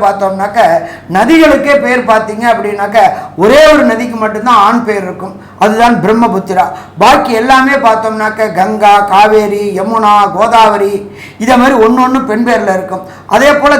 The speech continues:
தெய்வம் அப்படின்னு பொறுத்தளவுக்கு சக்தி அப்படின்னாக்க பெண் தெய்வம் தான் சக்தி. அடுத்தது அப்ப அவங்கள முக்கியப்படுத்துறதுனால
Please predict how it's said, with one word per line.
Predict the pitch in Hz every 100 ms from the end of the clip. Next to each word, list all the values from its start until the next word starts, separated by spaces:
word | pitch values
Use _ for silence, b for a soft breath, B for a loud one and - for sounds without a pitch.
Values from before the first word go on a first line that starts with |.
| 190
தெய்வம் | 254 294 302 254
அப்படின்னு | 220 233 220
பொறுத்தளவுக்கு | 214 214 214 214 233 202
சக்தி | 196 - 294 285
அப்படின்னாக்க | 233 220 220 214 226 277 - B B -
பெண் | 247 294 269
தெய்வம் | 233 220 233
தான் | 202 190
சக்தி. | - 190 196 B B -
அடுத்தது | 277 262 277 320 311 -
அப்ப | 269 254
அவங்கள | 196 262 254 214
முக்கியப்படுத்துறதுனால | 196 285 269 220 214 208 190 190